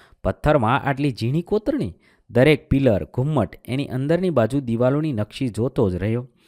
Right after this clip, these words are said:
ત્યાંથી અમે ગુરુ શિખર પર આવેલા અર્બુદા માતાના મંદિરે દર્શન કરવા ગયા હતા.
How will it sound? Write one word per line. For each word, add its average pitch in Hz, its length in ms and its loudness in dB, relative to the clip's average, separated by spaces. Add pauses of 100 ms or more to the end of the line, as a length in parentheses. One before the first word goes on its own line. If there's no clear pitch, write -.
(300)
ત્યાંથી 202 300 4
અમે 170 220 0
ગુરુ 170 300 0
શિખર 156 360 0
પર 147 160 2
આવેલા 113 440 0
અર્બુદા 170 580 2
માતાના 120 420 -2
મંદિરે 131 440 -2
દર્શન 123 360 -2
કરવા 87 320 -4
ગયા 104 240 0
હતા. 82 340 -8